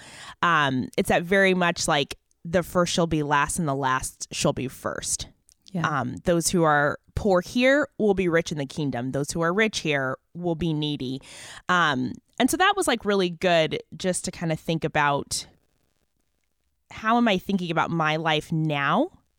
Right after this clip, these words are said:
Speaker 1: And is it just all about getting everything in this life? Or am I thinking about how am I preparing myself and how am I be-, how are we, let's just talk about, like, a seven ten, our family, how are we being a community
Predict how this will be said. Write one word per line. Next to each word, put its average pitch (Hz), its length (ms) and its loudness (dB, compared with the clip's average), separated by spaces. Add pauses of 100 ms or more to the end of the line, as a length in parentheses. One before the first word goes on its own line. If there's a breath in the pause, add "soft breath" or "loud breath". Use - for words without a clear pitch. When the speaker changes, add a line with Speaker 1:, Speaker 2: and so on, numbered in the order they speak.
(100)
Speaker 1:
And 175 140 0
is 165 100 0
it 165 100 -6
just 190 280 0
all 180 240 4
about 165 460 0
getting 180 360 -2
everything 170 440 -2
in 165 300 0
this 170 280 0
life? 160 560 -2 (580 loud breath)
Or 208 220 6
am 196 100 2
I 175 80 2
thinking 185 480 0
about 156 540 2
how - 240 -6
am 185 100 0
I 180 80 2
preparing 165 600 -4
myself 151 360 -2
and - 100 -4
how 220 200 0
am 226 100 2
I 185 80 2
be-, 170 240 -4
how 262 180 2
are 233 120 4
we, 175 500 -4 (760)
let's 165 340 -6
just - 180 -4
talk 185 140 -2
about, - 160 2
like, 156 140 -2
a 156 100 2
seven 165 380 0
ten, 156 220 -2
our 165 200 2
family, 156 480 -2
how 208 220 0
are 220 100 4
we 185 220 -2
being 175 200 -4
a 147 60 -2
community 160 760 -2